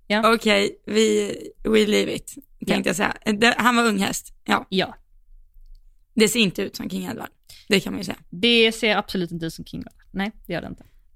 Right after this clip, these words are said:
Speaker 2: Eh, ganska dålig teknik, om jag får säga det själv.
Speaker 1: <laughs>
Speaker 2: Eh,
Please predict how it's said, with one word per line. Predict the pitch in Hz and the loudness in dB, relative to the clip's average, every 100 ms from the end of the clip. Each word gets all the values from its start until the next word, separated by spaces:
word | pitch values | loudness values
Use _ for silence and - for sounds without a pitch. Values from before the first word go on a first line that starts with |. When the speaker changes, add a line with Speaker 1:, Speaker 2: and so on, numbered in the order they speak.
| - | -2
Speaker 2:
Eh, | 214 214 202 202 202 202 - - - _ - - - - _ _ - | 0 2 -2 -4 -4 -6 -8 -14 -20 _ -20 -14 -14 -14 _ _ -2
ganska | 247 254 - 202 180 180 | 0 2 2 -2 -2 -10
dålig | 202 247 - - 196 | -2 -2 0 -2 0
teknik, | 202 175 214 220 - | 0 2 2 0 -4
om | |
jag | 185 | -8
får | 180 | -6
säga | - - | -6 -6
det | - | -4
själv. | - 254 320 | 0 0 0
Speaker 1:
<laughs> | - - - - 659 - - - 277 269 _ _ _ | -8 -20 -20 -20 -20 -20 -20 0 0 0 _ _ _
Speaker 2:
Eh, | 233 220 214 214 208 208 | 2 4 4 4 2 0